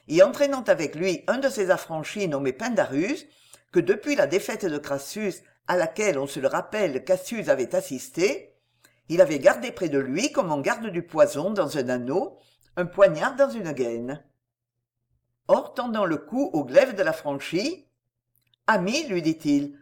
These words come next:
l'heure est venue de me rendre le dernier office pour lequel je t'ai gardé.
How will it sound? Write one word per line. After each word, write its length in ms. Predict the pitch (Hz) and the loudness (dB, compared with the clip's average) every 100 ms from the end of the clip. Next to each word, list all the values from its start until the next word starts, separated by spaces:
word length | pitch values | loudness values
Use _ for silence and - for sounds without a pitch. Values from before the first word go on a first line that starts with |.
| _ | _
l'heure 280 | 127 226 277 | 2 6 6
est 60 | 202 | 6
venue 340 | 170 156 190 | 2 0 -2
de 120 | 285 | -2
me 100 | 254 | 0
rendre 320 | 180 180 254 190 | 0 0 0 0
le 140 | 196 | 0
dernier 320 | 185 269 247 | 0 -2 -2
office 540 | 170 160 - 220 302 196 | -4 -4 -6 -6 -6 -6
pour 140 | 160 | -4
lequel 340 | 160 151 220 277 | -4 -2 0 0
je 120 | 247 | -2
t'ai 180 | 247 180 | -4 -2
gardé. 560 | 156 117 123 135 - | -2 -2 -4 -4 -6